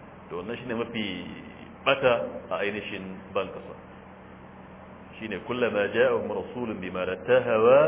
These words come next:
anfusuhum." Sannan mun fahimta a wannan aya cewa Banu Isra'il sun karyata, ah, annabawan Allah subhanahu wa ta'ala, sannan kuma,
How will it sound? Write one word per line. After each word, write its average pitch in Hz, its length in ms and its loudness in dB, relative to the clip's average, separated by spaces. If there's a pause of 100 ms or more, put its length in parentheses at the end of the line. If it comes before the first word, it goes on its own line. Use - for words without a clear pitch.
(680)
anfusuhum." 95 640 -10 (2000)
Sannan 92 180 -6
mun 135 140 -4
fahimta 131 320 2
a 107 80 4
wannan 127 240 2
aya 123 320 2
cewa 123 160 4
Banu 117 240 0
Isra'il 123 560 0
sun 135 160 -8
karyata, 127 540 2 (1000)
ah, 90 640 0 (240)
annabawan 117 560 4
Allah 120 400 2
subhanahu 92 400 -2
wa 92 160 -4
ta'ala, 120 320 2 (720)
sannan 107 240 -6
kuma, 110 240 0